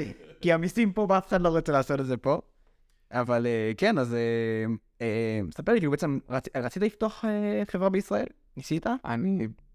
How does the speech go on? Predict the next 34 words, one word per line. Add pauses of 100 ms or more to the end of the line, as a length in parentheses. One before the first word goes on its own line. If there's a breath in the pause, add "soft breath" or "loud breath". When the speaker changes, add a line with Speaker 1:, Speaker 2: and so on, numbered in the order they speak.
Speaker 2:
בתהליך
עכשיו, (120)
האמת
שמצחיק
שאתה
שואל
אותי
עכשיו,
כי
אני
באמת
בתהליך
פתיחה, (920)
וזה
נורא
קשה,
לא
כמו
בארצות
הברית,
מה
אני
אגיד? (340)
זה (180)
Speaker 1:
ספר
לי
קצת
על
התהליך
בארצות
הברית. (920)
Speaker 2:
אמ, (380)
דוגמה,
אני